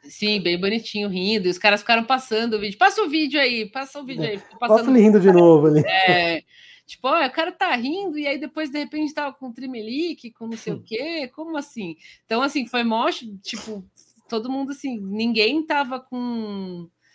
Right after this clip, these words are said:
Speaker 1: nenhum receio de acusar o cara de mentir, porque tava tão absurdo, porque dependendo do
Speaker 2: Ah,
Speaker 1: que ele
Speaker 2: e
Speaker 1: escrevesse ali, ou que fosse a condição específica,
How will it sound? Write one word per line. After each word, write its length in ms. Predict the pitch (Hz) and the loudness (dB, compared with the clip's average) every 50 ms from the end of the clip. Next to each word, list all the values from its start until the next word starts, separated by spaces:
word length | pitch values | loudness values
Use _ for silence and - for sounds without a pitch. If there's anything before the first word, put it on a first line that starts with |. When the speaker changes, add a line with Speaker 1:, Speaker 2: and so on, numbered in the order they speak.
| _ _ _ | _ _ _
Speaker 1:
nenhum 240 | 214 208 220 254 294 | -2 -2 0 0 0
receio 600 | 285 349 359 359 - - - 226 226 269 311 240 | 0 -2 -2 -4 -6 -4 -2 0 0 0 -2 -4
de 120 | 226 262 | -4 -6
acusar 540 | 262 262 - _ 302 277 208 - 208 220 254 | -6 -8 -8 _ -8 -8 -2 0 2 2 2
o 60 | 262 | 0
cara 280 | - 285 262 269 269 240 | -4 -6 -6 -6 -6 -8
de 140 | 226 247 | -8 -8
mentir, 460 | 262 285 311 311 311 - - 196 180 - | -8 -6 -8 -8 -10 -12 -16 -16 -14 -14
porque 240 | 175 160 - - 170 | -16 -14 -12 -14 -14
tava 300 | - 180 175 165 175 180 | -10 -12 -10 -10 -12 -14
tão 520 | - - 185 214 262 285 262 233 214 196 | -10 -10 -8 -6 -6 -6 -8 -8 -8 -8
absurdo, 800 | 185 175 165 160 - - - 202 247 285 262 214 170 160 156 156 _ _ _ _ _ _ _ _ | -10 -10 -10 -14 -16 -14 -12 -10 -10 -10 -10 -10 -12 -14 -16 -16 _ _ _ _ _ _ _ _
porque 280 | - 180 180 - 175 185 | -14 -14 -6 -6 -4 -4
dependendo 400 | 196 196 220 214 220 233 233 214 | -4 -2 -2 -2 0 4 4 4
do 60 | 165 | 4
Speaker 2:
Ah, 40 | 147 | 4
Speaker 1:
que 60 | - | 0
ele 80 | 139 151 | -2 -4
Speaker 2:
e 40 | |
Speaker 1:
escrevesse 600 | 156 160 - 220 208 190 180 170 196 254 220 - 208 | -6 -6 -4 -4 -2 0 2 2 2 2 2 0 -4
ali, 220 | 185 175 196 208 | -6 -4 -4 -4
ou 80 | 208 202 | -4 -4
que 260 | - _ _ - 196 | -8 _ _ -16 -14
fosse 320 | - - 196 196 196 - | -8 -6 -6 -6 -6 -8
a 40 | 180 | -10
condição 840 | - - 175 170 165 - - - 160 170 196 226 220 185 160 151 147 | -10 -10 -12 -12 -12 -14 -12 -10 -6 -4 -4 -4 -4 -4 -6 -6 -6
específica, 880 | 147 - - 160 151 - - - 165 208 277 277 - _ 185 165 151 | -8 -10 -10 -12 -12 -12 -14 -12 -8 -8 -8 -8 -8 _ -6 -6 -6